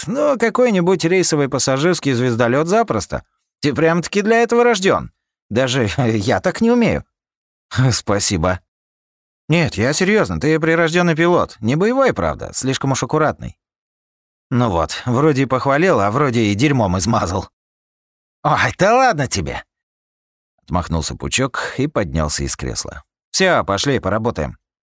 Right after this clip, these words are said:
«В смысле?» «В коромысле! Думаешь, я просто так в метеорит бы гонял? У меня тут дело есть».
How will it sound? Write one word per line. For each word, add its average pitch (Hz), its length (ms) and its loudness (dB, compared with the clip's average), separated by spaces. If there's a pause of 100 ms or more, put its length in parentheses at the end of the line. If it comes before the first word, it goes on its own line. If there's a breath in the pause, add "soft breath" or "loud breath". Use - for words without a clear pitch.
(300)
«В - 60 -6
смысле?» 98 440 2 (760)
«В - 100 -16
коромысле! 214 1000 2
Думаешь, 175 440 2
я 175 260 4
просто 175 320 0
так 247 240 2
в 190 40 0
метеорит 160 460 2
бы 127 100 0
гонял? 127 500 2
У 208 60 2
меня 185 220 4
тут 190 140 0
дело 135 220 2
есть». 92 300 0